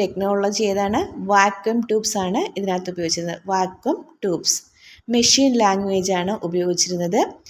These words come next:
ഉദാഹരണം എന്ന് പറയുന്നത് ഏനിയാക്, എഡ്സാക്, എഡ്പാക്, ഐ ബി എം സിക്സ് ഫിഫ്റ്റി. ഏതൊക്കെയാണ്?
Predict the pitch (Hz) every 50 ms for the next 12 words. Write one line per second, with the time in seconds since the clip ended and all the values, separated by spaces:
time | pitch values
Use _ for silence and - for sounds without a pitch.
0 | - - - _ _ 208 185 220 220 220 220 220 220 220 226 233 226 226 220 208
1 | 196 190 185 190 185 185 226 302 440 - - - _ - 185 190 196 196 196 196
2 | 202 220 254 247 254 - - - _ _ _ - 185 175 175 185 - - - -
3 | 262 285 359 - - - _ _ _ - 190 185 180 185 - _ - 220 240 294
4 | 392 - - - _ - 190 196 190 185 180 196 196 214 262 359 480 - - -
5 | - 190 - - - - - - - - _ - - - - _ _ _ _ -
6 | - - _ - _ _ _ _ - 214 196 220 208 - 240 240 247 269 370